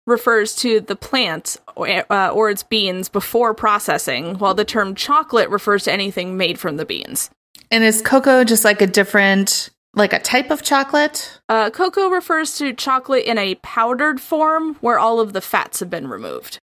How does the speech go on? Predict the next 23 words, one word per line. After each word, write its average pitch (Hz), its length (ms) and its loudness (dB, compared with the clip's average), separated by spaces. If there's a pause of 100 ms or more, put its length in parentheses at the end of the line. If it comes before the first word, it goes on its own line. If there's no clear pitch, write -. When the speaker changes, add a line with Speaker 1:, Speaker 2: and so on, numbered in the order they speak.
Speaker 2:
Gotcha. - 440 -4 (220)
Speaker 1:
But 202 120 -2
we'll, 202 240 0
we'll 196 140 -2
talk 185 200 -4
about - 180 -4
that 135 140 -2
a 170 60 -2
little 160 180 -2
bit 151 260 -6 (120)
later, 147 240 -6
like, 131 220 -6
in 190 120 -4
depth. 123 420 -6 (220)
Um, 202 240 -2
so 247 140 -2
the 254 100 2
word 349 220 0
chocolate 254 460 2
itself, 180 580 2 (340)
Webster's 440 540 4
dictionary 190 640 2
defines 294 800 0